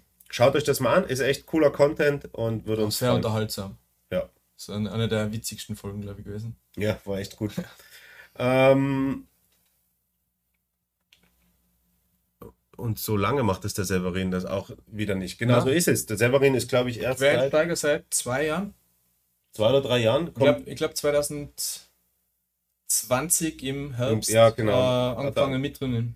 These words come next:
Speaker 1: Genau.
Speaker 2: Ja.
Speaker 1: Und, und, ähm, hat, äh, kommt, glaub ich, vom Skilanglauf.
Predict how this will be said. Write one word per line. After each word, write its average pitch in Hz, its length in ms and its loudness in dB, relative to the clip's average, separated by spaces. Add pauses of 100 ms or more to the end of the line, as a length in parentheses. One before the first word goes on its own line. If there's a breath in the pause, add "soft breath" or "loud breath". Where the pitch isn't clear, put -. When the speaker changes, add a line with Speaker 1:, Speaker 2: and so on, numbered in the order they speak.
Speaker 1:
Genau. 113 260 0
Speaker 2:
Ja. - 80 -12 (340 soft breath)
Speaker 1:
Und, 110 380 -2
und, 110 540 0
ähm, 104 760 -2
hat, - 540 -6 (840)
äh, 92 180 -2
kommt, 110 320 -4
glaub 98 180 -2
ich, 101 140 -8
vom 117 760 0 (800)
Skilanglauf. 117 840 0